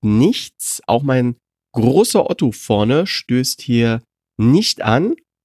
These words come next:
was ja mich sehr überrascht hat, weil der Schuh optisch richtig schmal geschnitten aussieht,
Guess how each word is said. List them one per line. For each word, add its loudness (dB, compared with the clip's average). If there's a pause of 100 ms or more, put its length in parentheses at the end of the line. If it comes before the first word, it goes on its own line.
(360)
was -2 (140)
ja 0
mich 0
sehr 0
überrascht -2
hat, -2
weil 2
der 4
Schuh 0
optisch -2 (500)
richtig 0
schmal 0
geschnitten -6
aussieht, -2